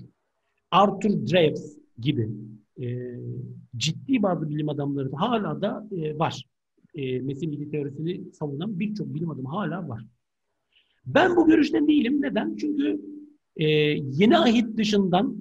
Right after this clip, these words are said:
e, Yeni Ahit'te de Hazreti İsa'ya bazı atıflar var. Yani bunları da değerlendirmek mümkün. Fakat çok detaya girmeksizin E, birinci yüzyılın Yahudi tarihçisi Flavius Josephus'un, e, bir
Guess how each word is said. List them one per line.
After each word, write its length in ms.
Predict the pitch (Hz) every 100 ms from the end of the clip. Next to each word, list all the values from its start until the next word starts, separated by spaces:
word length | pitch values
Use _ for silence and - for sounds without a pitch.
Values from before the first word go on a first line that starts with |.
| -
e, 60 |
Yeni 280 | 170 165 226
Ahit'te 400 | 226 220 220 214
de 100 | 196 -
Hazreti 360 | 165 170 165
İsa'ya 380 | 160 160 156 147
bazı 240 | 156 147
atıflar 360 | 147 147 147 147
var. 180 | 147 208
Yani 240 | 170 160
bunları 340 | 165 170 185 170
da 120 | 139
değerlendirmek 720 | 147 143 139 139 143 139 139
mümkün. 380 | 139 135 - 285 _ _ _ _ _ _
Fakat 340 | 262 254 214
çok 180 | 226 269 -
detaya 420 | 208 214 220 226
girmeksizin 960 | 214 214 208 254 - - - 127 - - - - _ _ _ -
E, 160 | 143 147
birinci 320 | 196 220 226
yüzyılın 280 | 214 226 226
Yahudi 400 | 214 214 214 214
tarihçisi 500 | 208 202 - 220 214
Flavius 400 | 208 214 208 202
Josephus'un, 800 | 196 208 196 175 156 240 233 - 160
e, 400 | 143 143 143
bir 140 | 147